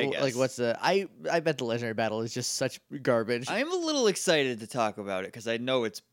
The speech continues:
Speaker 2: not good. I
Speaker 1: So
Speaker 2: know it's not handled well.
Speaker 1: But the, here's the thing, though. The Zeo Rangers can fit with the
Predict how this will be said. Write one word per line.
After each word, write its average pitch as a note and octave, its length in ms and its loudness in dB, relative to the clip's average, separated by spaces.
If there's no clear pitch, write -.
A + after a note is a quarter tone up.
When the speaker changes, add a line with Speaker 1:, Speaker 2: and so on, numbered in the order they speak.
Speaker 2:
not G#2 340 -6
good. G2 400 -6
I A#2+ 100 0
Speaker 1:
So G3+ 60 6
Speaker 2:
know D#3 140 6
it's D3 140 -2
not D3+ 220 4
handled D3+ 600 2
well. A2+ 200 4
Speaker 1:
But A3 160 4
the, A#3 200 0
here's A#3+ 220 0
the G#3 60 -8
thing, A#3+ 160 0
though. F3 120 4
The D#3 60 2
Zeo A#3 260 2
Rangers F#3 460 2
can F#3 220 0
fit G3 420 2
with D#3+ 520 0
the C#3+ 580 0